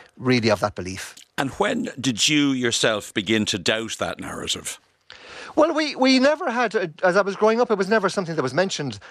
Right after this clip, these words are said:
Speaker 1: The windows where, in the house where, where the bullets entered, the panes of glass remained with those, uh, holes in them, although they had put another pane over them. But, and when we ever asked as young lads in the house, you know, what was the story at Francie, they said,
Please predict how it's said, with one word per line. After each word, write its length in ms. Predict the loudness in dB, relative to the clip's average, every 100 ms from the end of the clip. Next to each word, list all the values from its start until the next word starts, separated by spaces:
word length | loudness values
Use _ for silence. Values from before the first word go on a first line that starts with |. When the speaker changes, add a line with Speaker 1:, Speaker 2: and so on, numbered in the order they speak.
| _
Speaker 1:
The 100 | -2
windows 560 | 2 2 4 4 2 0 -8 0
where, 140 | 0
in 200 | 2 0
the 140 | 2 2
house 340 | 0 -2 -2
where, 220 | 2 2
where 180 | 0 -2
the 80 | 0
bullets 400 | 0 -2 -6 -4
entered, 400 | 0 0 0 -2 -4 -20 _ _
the 120 | -4 0
panes 320 | 2 2 0
of 120 | 2
glass 280 | 2 2 -2
remained 440 | 0 2 2 0
with 320 | 0 -2 0
those, 400 | 2 4 2 -2 -2
uh, 280 | 2 4 4
holes 280 | 4 2 2
in 80 | 2
them, 100 | 4
although 400 | 4 2 0 -2 -8 2
they 140 | 4
had 140 | 4
put 160 | 2 -2
another 220 | 0 0
pane 280 | 2 0 0 -4 _ _ 2
over 260 | 2 4
them. 140 | 0 0
But, 180 | 0 0 -10 -20 _ -2
and 280 | 0 0 2
when 240 | 2 2
we 120 | 2
ever 200 | 2 4
asked 280 | 2 0 -2
as 100 | -2
young 160 | -2 2
lads 220 | 0 0
in 60 |
the 80 | 0
house, 340 | 2 0 -2 -14 -18 _
you 80 | 0
know, 100 | 2
what 160 | 2
was 100 | 0
the 60 | -4
story 240 | 0 2
at 60 | 2
Francie, 380 | 2 0 0 -4
they 100 | -2
said, 280 | -4 -4